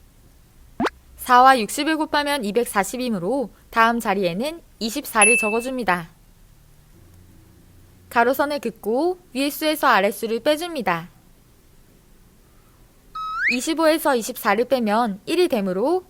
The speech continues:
일을 가로선 밑에 적어줍니다. 일의 자리 몫을 계산하기 위해 팔을 내려 적어줍니다. 십팔에는 사가 네 번 들어가므로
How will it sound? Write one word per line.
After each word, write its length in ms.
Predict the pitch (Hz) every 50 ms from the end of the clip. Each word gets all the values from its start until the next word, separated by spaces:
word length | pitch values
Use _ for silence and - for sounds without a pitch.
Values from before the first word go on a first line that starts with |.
| - _
일을 260 | - 320 339 349 349
가로선 420 | 349 - 247 220 240 247 285 277 247
밑에 360 | 202 196 - - 269 302 330
적어줍니다. 880 | 320 - 262 233 262 277 277 285 277 277 220 208 180 175 170 180 - - - - - - 1077 1077 1077 1077 1077 1077 1077 1077 1077 1077 _ - _ - _ _ _ _ _ _ _ _ - _ - - - - - -
일의 240 | - 311 339 359 370
자리 200 | 359 349 320 311
몫을 320 | 254 208 202 - - 254 254
계산하기 540 | 247 247 226 277 277 285 285 262 254 247
위해 400 | 208 190 170 185 254 269 240 180 - _ _ -
팔을 300 | - 349 349 359 349 330
내려 300 | 262 302 202 226 226 226
적어줍니다. 800 | - 233 208 226 240 247 262 269 247 226 185 170 170 165 170 - - _ - - - 277 - - _ _ _ _ _ _ _ _ _ _ _ _ _ _ _ _ _ _ _ _ _ _ _ _ _ - -
십팔에는 600 | - 349 359 - 381 359 339 330 311 311 302 320
사가 300 | - 277 247 233 247 247
네 140 | 208 196 196
번 180 | 240 254 262
들어가므로 720 | 247 269 247 247 226 214 196 175 160 165 180 233 294 349 359